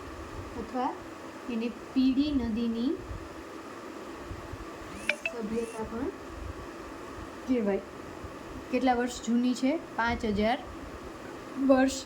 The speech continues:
જૂની છે. બરાબર છે. ક્યાં આવેલી છે અત્યારે?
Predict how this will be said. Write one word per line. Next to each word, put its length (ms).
જૂની 400
છે. 160
બરાબર 360
છે. 200
ક્યાં 200
આવેલી 300
છે 160
અત્યારે? 500